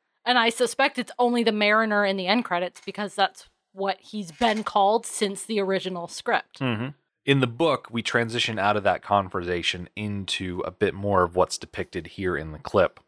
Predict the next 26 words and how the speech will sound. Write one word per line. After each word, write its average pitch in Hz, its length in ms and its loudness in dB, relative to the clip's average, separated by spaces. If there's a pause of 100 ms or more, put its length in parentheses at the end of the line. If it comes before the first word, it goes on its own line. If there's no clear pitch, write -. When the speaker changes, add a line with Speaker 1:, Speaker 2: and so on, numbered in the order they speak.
(320)
Speaker 2:
It 98 180 -2
says, 87 440 0 (240)
"A 120 80 2
growling 147 440 4
emerged 120 520 2
from 107 200 -2
the 95 60 0
child's 98 460 2
stomach, 87 460 -2 (260)
and 104 120 -2
Helen 117 280 2
stroked - 380 2
her 95 100 2
cheek. - 420 -6 (320)
'You're 117 180 2
awful 151 340 2
hungry, 113 340 2
aren't 110 280 2
you?' 76 180 -10 (240)
Enola 151 340 4
shrugged. 78 500 0 (100)
She - 160 0
was 123 160 4
not 98 200 4
a 85 40 -6
complainer. 82 560 -6